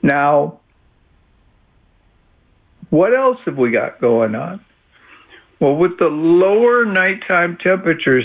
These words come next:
that's really gonna help us rebound from what was a disastrous summer.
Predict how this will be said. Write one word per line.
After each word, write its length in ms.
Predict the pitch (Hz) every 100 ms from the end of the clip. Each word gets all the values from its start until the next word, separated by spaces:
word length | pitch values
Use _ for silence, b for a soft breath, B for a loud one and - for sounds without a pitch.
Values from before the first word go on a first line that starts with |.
| -
that's 240 | 160 190 -
really 760 | 175 170 202 233 247 254 226
gonna 260 | 214 196 185
help 340 | 170 165 165 - B B B -
us 160 | 151 151
rebound 920 | 143 135 147 185 175 156 139 135 135 -
from 180 | 147 143
what 240 | 151 165
was 340 | 156 131 139 127 _ B B B _ _ _
a 60 |
disastrous 840 | 135 160 151 180 226 220 - 123 127 -
summer. 440 | 190 226 160 -